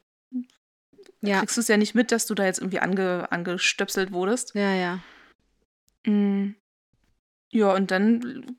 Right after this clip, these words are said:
Speaker 2: gammelst du da erstmal rum ein paar Stunden. <laughs>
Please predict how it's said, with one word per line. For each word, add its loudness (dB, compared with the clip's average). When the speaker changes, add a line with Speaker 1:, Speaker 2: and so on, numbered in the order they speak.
Speaker 2:
gammelst 6
du -2
da 2
erstmal 2
rum -2
ein -6
paar -4
Stunden. -4
<laughs> 4